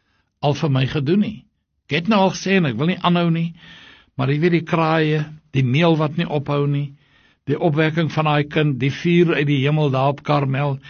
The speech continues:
die reën wat gestuur is. Maar al wat hy nou sien, is 'n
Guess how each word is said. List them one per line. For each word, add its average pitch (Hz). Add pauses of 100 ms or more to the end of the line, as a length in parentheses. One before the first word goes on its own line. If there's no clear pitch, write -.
(160)
die 143
reën 151
wat 147
gestuur 139
is. - (800)
Maar 117
al 233
wat 160
hy 147
nou 170
sien, 120 (880)
is 156
'n 120